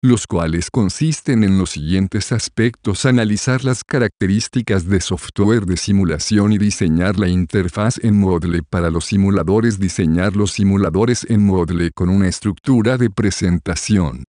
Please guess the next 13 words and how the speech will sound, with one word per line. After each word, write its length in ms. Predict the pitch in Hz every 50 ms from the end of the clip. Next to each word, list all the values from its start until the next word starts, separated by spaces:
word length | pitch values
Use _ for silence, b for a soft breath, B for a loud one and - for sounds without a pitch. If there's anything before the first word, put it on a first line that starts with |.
| _ -
navegación, 1040 | 120 117 113 107 98 98 90 82 82 78 - - 117 104 90 76 69 62 57 53 - - _ _ -
verificación, 1160 | 143 127 117 127 113 107 101 - 101 95 - - 98 92 95 - - 135 113 104 107 131 139 - _ _ _ 143
manipulación 1080 | 120 117 101 92 90 87 - - 92 85 80 82 - - - 113 123 135 135 143 147 143
y 120 | 127 117
evaluación 720 | 107 98 92 85 78 76 73 - - - 104 101 101 104 107
integradas 800 | 107 101 - 101 95 87 98 95 98 101 104 101 98 92 - -
en 100 | 98 113
una 180 | 131 135 123
interfaz 640 | 117 110 101 - 104 92 90 - - 104 107 95 98
gráfica 540 | 92 92 95 90 - - 80 71 - 113 104
integral 600 | 98 92 90 - - 76 78 87 95 104 113 117
según 460 | 104 - - 120 98 117 160 165 143
el 100 | 123 127